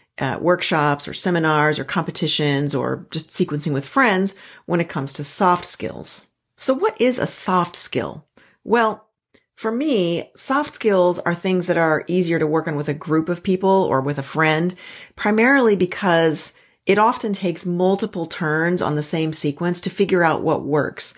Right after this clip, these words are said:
And it's hard to do that if you don't have other people around to,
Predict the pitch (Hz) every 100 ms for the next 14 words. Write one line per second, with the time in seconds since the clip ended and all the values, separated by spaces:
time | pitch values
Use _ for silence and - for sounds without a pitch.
0 | - - - 185 208 - 294 302 196 196
1 | 214 175 135 - 160 165 175 185 170 165
2 | 165 180 175 190 175 165 151 147 - _
3 | _ - 143 147 214 180 127 143 - 175
4 | 143